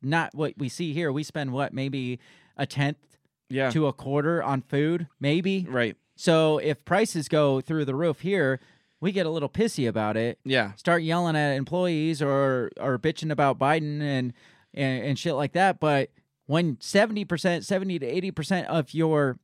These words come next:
Speaker 1: income goes to food and prices shoot up thirty percent,
Speaker 2: Yeah.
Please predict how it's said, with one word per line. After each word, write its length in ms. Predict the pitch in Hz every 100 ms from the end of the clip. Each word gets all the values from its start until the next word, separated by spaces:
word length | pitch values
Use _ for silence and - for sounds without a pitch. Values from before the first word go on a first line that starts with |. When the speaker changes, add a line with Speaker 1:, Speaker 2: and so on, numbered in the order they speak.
| _
Speaker 1:
income 460 | 220 240 - 160 131
goes 420 | 143 185 185 160
to 540 | - 185 160 151 135 127 _
food 560 | - - 262 156 139 - _ _ _ -
and 140 | 160
prices 420 | - 196 220 165
shoot 240 | - 180 156
up 160 | 135
thirty 340 | - 190 196 156
percent, 800 | - 135 - 247 160 - - - _ _ -
Speaker 2:
Yeah. 220 | 135